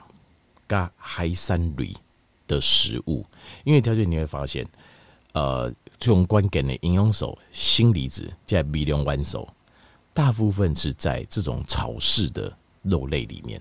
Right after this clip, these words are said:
一般的食物内底锌离子量很少，大部分拢伫，呃，这草饲的，就是，呃，的肉或者是海产里面。好，那所以，呃，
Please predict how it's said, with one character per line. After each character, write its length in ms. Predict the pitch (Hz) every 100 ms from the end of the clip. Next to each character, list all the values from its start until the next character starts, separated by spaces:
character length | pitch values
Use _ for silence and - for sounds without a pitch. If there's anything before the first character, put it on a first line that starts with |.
| - _ - - - _
一 60 | -
般 280 | - 147 135
的 40 |
食 140 | - 57
物 80 | 71
内 140 | 57 -
底 160 | 73
锌 260 | 64 110 117
离 80 | 90
子 140 | 80
量 180 | 78 71
很 260 | 71 64
少， 240 | 65 - - - -
大 120 | 90
部 180 | 85 85
分 260 | 87 80 78 90
拢 220 | 107 110
伫， 380 | - 55 65 87 - - - - -
呃， 220 | 60 50
这 300 | - 67 62
草 240 | - - 58
饲 280 | - - 60
的， 240 | 58 - _
就 140 | -
是， 240 | 101 82 - -
呃， 140 | 71 69
的 120 | 73
肉 300 | 87 107 -
或 140 | - 113
者 140 | 64
是 120 | -
海 300 | 71 - 64
产 220 | 80 - - -
里 120 | - 55
面。 160 | 50 - _ _
好， 220 | - - - - - -
那 120 | 120
所 220 | 110 104
以， 160 | 143 117 - _ _ _ _ _ -
呃， 340 | 71 65 62